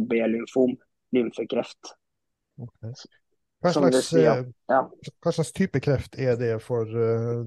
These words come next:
Speaker 2: den jevne lytter?
Speaker 1: Det vil si at, altså,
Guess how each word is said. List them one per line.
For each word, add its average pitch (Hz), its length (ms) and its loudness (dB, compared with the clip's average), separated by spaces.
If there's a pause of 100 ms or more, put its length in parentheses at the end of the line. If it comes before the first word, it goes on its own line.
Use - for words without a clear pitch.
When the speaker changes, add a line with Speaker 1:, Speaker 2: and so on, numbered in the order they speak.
Speaker 2:
den 113 560 -6
jevne 120 500 0
lytter? - 380 -6 (1800)
Speaker 1:
Det 170 240 6
vil 185 160 10
si 190 80 10
at, 165 240 4
altså, 160 240 2